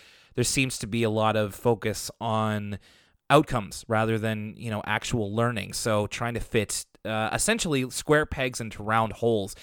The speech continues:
uh, ha-, trying to fit kids who learn differently into just this one simple mold. And I mean, y-, y-, people will tell you about the un-, underfunded school systems in various countries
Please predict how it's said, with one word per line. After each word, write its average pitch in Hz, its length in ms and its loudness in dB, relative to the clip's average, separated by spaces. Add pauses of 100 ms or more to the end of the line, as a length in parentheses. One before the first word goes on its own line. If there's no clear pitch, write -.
(300)
uh, 107 260 2
ha-, 131 240 -4
trying 139 280 -2
to 120 80 -4
fit - 300 0
kids 160 460 2
who 139 180 -2
learn 160 320 2
differently 117 540 -4
into 113 200 -6
just 107 240 -4
this 98 140 -4
one 110 400 0 (320)
simple 98 500 -4 (160)
mold. 98 440 -6 (500)
And 107 220 0
I 107 40 2
mean, 107 460 -2
y-, 80 180 -12
y-, 113 200 -14 (460)
people 113 320 -2
will 101 120 0
tell 110 220 0
you 104 100 0
about - 240 -4
the 101 140 -8
un-, 101 260 -10
underfunded 110 800 -4 (300)
school 147 340 0
systems 123 500 0
in 107 120 -6
various 104 360 0
countries 143 680 -2